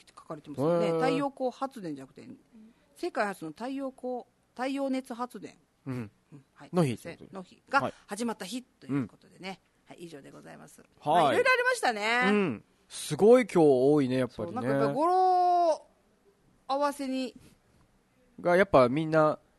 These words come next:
Speaker 2: 作りやすいのかな。
Speaker 1: ね。
Speaker 2: <laughs> うん。
Speaker 1: やりやすい日だったのかな。
Speaker 2: うん。
Speaker 1: はい。
Speaker 2: はい、えーっとね。
Speaker 1: <laughs> 博士さん。
Speaker 2: しば-、柴井隆博士、そう。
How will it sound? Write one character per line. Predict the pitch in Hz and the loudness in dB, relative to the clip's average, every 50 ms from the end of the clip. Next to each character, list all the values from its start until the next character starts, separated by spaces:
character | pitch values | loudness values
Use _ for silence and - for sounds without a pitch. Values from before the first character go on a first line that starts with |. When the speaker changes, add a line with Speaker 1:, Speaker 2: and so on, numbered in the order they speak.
| _ _ | _ _
Speaker 2:
作 | - - - - 170 | -18 -10 -6 -2 0
り | 165 | 0
や | 170 | 0
す | - - - - | 0 -2 -4 -4
い | |
の | 185 - | -4 -6
か | - 110 | -8 -12
な。 | 113 110 - _ _ - - - _ _ - | -14 -14 -16 _ _ -20 -20 -20 _ _ -8
Speaker 1:
ね。 | 247 277 240 185 - 170 _ _ _ - - - | -6 -6 -6 -6 -8 -12 _ _ _ -20 -20 -18
Speaker 2:
<laughs> | - 233 247 240 185 131 | -16 -16 -14 -14 -10 -4
う | - 120 | 0 2
ん。 | 120 117 113 107 - _ _ _ _ - | 2 2 0 -2 -6 _ _ _ _ -16
Speaker 1:
や | 208 226 - | -10 -8 -8
り | 233 254 | -6 -4
や | 254 254 | -6 -6
す | 247 - 285 | -6 -8 -10
い | 269 | -10
日 | 247 196 | -10 -12
だ | 165 | -16
っ | 151 | -18
た | - 151 | -18 -20
の | - 151 | -20 -14
か | - - | -6 -2
な。 | 123 131 | 2 2
Speaker 2:
う | 135 135 135 131 131 123 120 113 110 | 4 4 4 2 2 0 -2 -4 -8
ん。 | 131 - _ _ _ _ _ _ _ | -12 -18 _ _ _ _ _ _ _
Speaker 1:
は | _ _ - 180 | _ _ -20 -20
い。 | 175 - _ _ _ _ _ - - | -20 -20 _ _ _ _ _ -2 -2
Speaker 2:
は | 160 | -2
い、 | 160 - | 0 0
え | 135 127 123 120 117 117 113 113 113 110 110 110 107 107 | 0 0 0 -2 -2 -2 -4 -4 -4 -4 -4 -6 -6 -8
ー | |
っ | - _ _ - | -10 _ _ -8
と | - | -4
ね。 | 247 269 285 277 - - _ _ | -2 0 -2 -2 -4 -10 _ _
Speaker 1:
<laughs> | _ _ _ | _ _ _
博 | - 339 359 - | -4 -4 -2 0
士 | - 466 | 4 4
さ | 494 381 | 4 4
ん。 | - 466 440 - - - - | 4 2 0 0 -4 -10 -4
Speaker 2:
し | - - | 2 6
ば-、 | 190 214 | 8 8
柴 | 240 | 8
井 | |
隆 | 185 180 127 - 143 196 | 8 6 6 6 4 0
博 | 170 156 143 139 | -2 -2 -6 -6
士、 | 135 | -2
そ | 131 131 107 - | -2 -2 -2 -2
う。 | - | -8